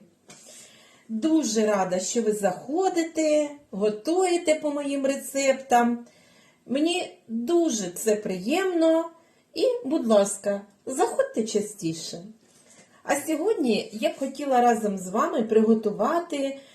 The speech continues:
дуже, дуже смачний салат. По-весняному вже буде в нас салатик. І цей салат у нас буде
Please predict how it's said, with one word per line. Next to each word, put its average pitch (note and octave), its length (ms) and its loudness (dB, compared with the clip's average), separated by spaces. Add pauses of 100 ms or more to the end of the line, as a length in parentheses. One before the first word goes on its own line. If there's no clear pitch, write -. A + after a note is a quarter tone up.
(160)
дуже, G3+ 1080 -2 (120)
дуже D#4 680 -4
смачний G#3+ 840 -2
салат. F3+ 560 -2 (880)
По-весняному F#3+ 1000 2
вже F3+ 200 -4
буде F#3 280 -4
в F3+ 60 -2
нас F3+ 320 -4
салатик. D4+ 640 -2 (520)
І A#3+ 120 -4
цей B3+ 220 0
салат A3+ 540 2
у F4 80 0
нас D#4+ 280 0
буде C4+ 600 0